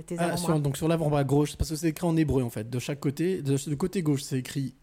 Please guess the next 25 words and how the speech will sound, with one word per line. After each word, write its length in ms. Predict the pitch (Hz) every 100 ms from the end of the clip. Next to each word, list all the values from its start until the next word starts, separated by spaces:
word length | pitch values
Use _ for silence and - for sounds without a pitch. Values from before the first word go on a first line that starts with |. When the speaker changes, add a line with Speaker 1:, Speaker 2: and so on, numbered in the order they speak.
| 120
Speaker 2:
euh, « 200 | 117 107
Chasser 340 | - 196 -
le 60 | 170
médiocre », 460 | 147 135 - - - - -
Speaker 1:
Ouais. 180 | 175 165 -
Speaker 2:
et 80 | 139
de 40 |
l'autre 140 | 139
côté, 280 | 139 139 160
c'est, 440 | 175 - 147 156 -
euh, 560 | 131 123 120 117 113 113 - 160
euh, « 240 | 110 107 -
Accueillir 400 | 147 165 143 139
le 80 | 127
sublime ». 440 | - 135 170 220 - - - - - -
Euh, 400 | 143 135 131 127
alors, 320 | 127 127 123 -
juste 220 | - 139 -
pour 100 | 139
la 60 |
petite 180 | 123 131
histoire, 340 | 127 156 160 185
c'est 240 | 143 -
une 180 | 139 127
dame, 260 | 131 151